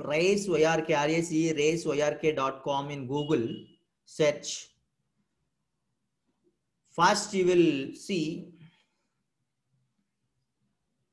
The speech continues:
an app here. That means, uh, in Google search itself, uh, if you type Race Y R K,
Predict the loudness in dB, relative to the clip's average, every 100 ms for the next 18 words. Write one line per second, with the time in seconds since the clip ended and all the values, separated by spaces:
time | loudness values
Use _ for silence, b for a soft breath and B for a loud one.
0 | _ _ _ _ _ _ _ _ _ _
1 | _ _ _ _ _ _ _ _ _ _
2 | _ -10 -6 -2 -2 -4 -6 -4 -2 -4
3 | -6 -18 _ _ -10 -8 -6 -6 -2 -2
4 | -2 -2 4 8 8 6 6 4 2 -2
5 | 4 4 4 0 -6 -8 -16 _ _ _
6 | _ _ -6 -2 0 6 6 6 2 -12
7 | -20 _ _ _ -4 0 0 2 2 2
8 | 2 -2 -2 -2 -4 -12